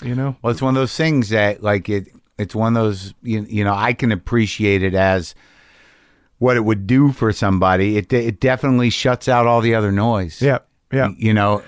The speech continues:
Speaker 1: I mean, and you can't listen to a record like Kinda Blue or
Speaker 2: Right.
Speaker 1: any of that and, and, and not realize that that was a big part of the,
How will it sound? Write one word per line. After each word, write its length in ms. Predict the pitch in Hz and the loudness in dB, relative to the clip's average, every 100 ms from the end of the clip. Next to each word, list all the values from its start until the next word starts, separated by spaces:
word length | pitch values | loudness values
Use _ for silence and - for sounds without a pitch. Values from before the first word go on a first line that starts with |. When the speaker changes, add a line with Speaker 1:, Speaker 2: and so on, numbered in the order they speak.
| - - | -8 -2
Speaker 1:
I 60 | |
mean, 120 | 196 190 | 2 2
and 100 | 190 | 2
you 80 | 208 | 0
can't 200 | 202 165 | 0 0
listen 280 | 151 143 | 0 -2
to 100 | 131 | -2
a 40 | 135 | 0
record 300 | 131 127 127 | 0 -2 -4
like 220 | 120 110 | -4 -4
Kinda 340 | - 120 113 | -4 -2 -2
Blue 460 | 104 107 113 120 120 | -4 -4 -2 -2 -2
or 260 | 107 110 - _ | -6 -8 -14 _
Speaker 2:
Right. 260 | 90 85 80 | -4 -4 -2
Speaker 1:
any 180 | 123 120 | -2 -2
of 80 | |
that 260 | 110 113 113 | -2 -4 -4
and, 240 | 110 107 | -6 -6
and, 460 | 147 110 107 101 165 - | -8 -6 -4 -6 -8 -14
and 180 | 202 110 | -12 -8
not 220 | 113 120 | -6 -6
realize 420 | 117 117 107 107 107 | -6 -6 -6 -6 -8
that 120 | 107 | -8
that 160 | 110 | -8
was 140 | 117 101 | -8 -10
a 40 | |
big 360 | 101 110 110 - | -8 -8 -8 -10
part 220 | 117 110 | -8 -6
of 120 | 110 | -6
the, 220 | 107 110 | -8 -8